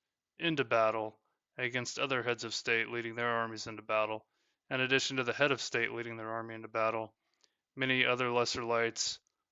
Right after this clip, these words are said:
uh, within the royal family or nobles, uh, people with political skin in the game were critical elements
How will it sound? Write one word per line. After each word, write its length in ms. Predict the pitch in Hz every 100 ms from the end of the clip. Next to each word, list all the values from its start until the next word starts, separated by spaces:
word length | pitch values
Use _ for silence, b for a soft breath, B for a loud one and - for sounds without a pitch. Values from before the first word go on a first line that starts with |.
| _
uh, 220 | 117 113
within 280 | 113 117 127
the 80 | 123
royal 320 | 123 123 117
family 600 | - 147 143 139 139 135
or 120 | 123 113
nobles, 720 | 120 127 127 127 127 120 - _ _ _ _ -
uh, 220 | 117 113
people 360 | - 156 139
with 200 | 131 -
political 720 | - 127 135 131 - 123 113 - _ _ _ _ _ _ _ _ _
skin 300 | - - 139
in 100 | 127
the 80 | 117
game 460 | 120 123 117 117 104 139
were 120 | 127
critical 500 | - 160 147 135 127
elements 540 | 123 123 123 117 -